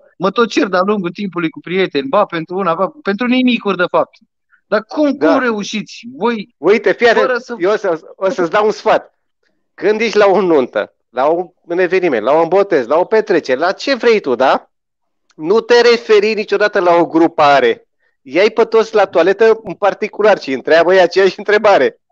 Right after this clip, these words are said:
Speaker 2: Și vei avea surprize.
Speaker 1: <laughs>
Speaker 2: Înțelegi ce zic?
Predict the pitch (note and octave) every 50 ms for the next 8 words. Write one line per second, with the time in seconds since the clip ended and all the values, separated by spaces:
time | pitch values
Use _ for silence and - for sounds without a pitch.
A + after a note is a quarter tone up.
0 | - A3+ - - - - - F3+ - - G3 G3 F#3+ - A#3+ A#3+ - B3 A#3+ A3+
1 | - B3 B3+ B3+ A3 D#3+ D#3+ C#3 A#2+ - - - - - E4+ G4 G4 - - -
2 | G#4+ E4 A4+ - - A4+ E4+ G#4+ - - - G#4+ F#4+ F#4 E4+ G4 G4 F4+ - B3
3 | C#4+ F4+ F4 E4 -